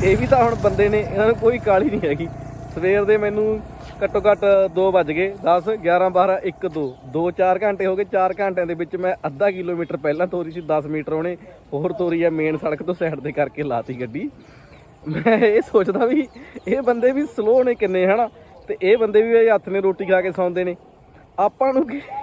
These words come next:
ਕਿਹੜੀ ਚੀਜ਼ ਦੀ ਕਾਹਲੀ ਆ ਜਿਹੜਾ ਆਪਾਂ ਇੰਨਾ ਭੱਜੂ ਭੱਜੂ ਕਰਦੇ ਆ ਵੀ, "ਚੱਲ ਗੱਡੀ ਚੱਕ ਉਧਰ ਨੂੰ, ਚੱਲ ਗੱਡੀ ਚੱਕ ਉਧਰ ਨੂੰ," ਗੱਡੀ ਨਾ ਤੁਰੇ ਜਾਂ ਬੱਸ ਨਾ ਤੁਰੇ, ਆਪਾਂ ਗਲ ਪੈ ਜਾਂਦੇ ਆ ਉਹਨਾਂ ਦੇ।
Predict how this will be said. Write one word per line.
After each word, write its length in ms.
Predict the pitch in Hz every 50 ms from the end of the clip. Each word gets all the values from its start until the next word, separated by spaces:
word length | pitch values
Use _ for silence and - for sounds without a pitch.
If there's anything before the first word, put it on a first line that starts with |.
| - -
ਕਿਹੜੀ 260 | - 233 254 294 - 294
ਚੀਜ਼ 260 | 277 277 247 220 226
ਦੀ 120 | 202 233
ਕਾਹਲੀ 340 | - 220 214 226 262 254 214
ਆ 40 | 147
ਜਿਹੜਾ 160 | 151 175 214
ਆਪਾਂ 220 | 208 - - 196
ਇੰਨਾ 260 | 196 190 190 196 185 - - - - - - - - -
ਭੱਜੂ 240 | 226 185 165 190 185
ਭੱਜੂ 260 | 190 214 170 175 190
ਕਰਦੇ 340 | 160 185 180 170 156 170 175
ਆ 40 | 180
ਵੀ, 120 | 175 175 151 - -
"ਚੱਲ 240 | 202 196 196 185 175
ਗੱਡੀ 320 | 165 170 151 - 175 151 -
ਚੱਕ 200 | 180 160 - -
ਉਧਰ 260 | 160 170 160 185 180
ਨੂੰ, 120 | 180 175 160
ਚੱਲ 300 | - - 185 180 175 180
ਗੱਡੀ 280 | 160 165 156 151 165 151 -
ਚੱਕ 220 | 170 160 143 135 160
ਉਧਰ 200 | 165 160 180 170
ਨੂੰ," 200 | 170 170 156 147
ਗੱਡੀ 300 | 156 147 139 175 180 175 - -
ਨਾ 240 | 151 156 160 165 165
ਤੁਰੇ 340 | 165 170 160 165 165 160 147 - - - - - - - - 135
ਜਾਂ 300 | 170 170 170 170 175 156
ਬੱਸ 300 | 131 160 160 151 - 170
ਨਾ 240 | 160 165 160 165
ਤੁਰੇ, 220 | - 175 170 165 170
ਆਪਾਂ 200 | 165 - 170 156
ਗਲ 240 | 147 139 156 160 165
ਪੈ 200 | - 170 160 156
ਜਾਂਦੇ 200 | 151 147 151 151
ਆ 60 | 151
ਉਹਨਾਂ 200 | 165 185 185 185
ਦੇ। 180 | 185 202 -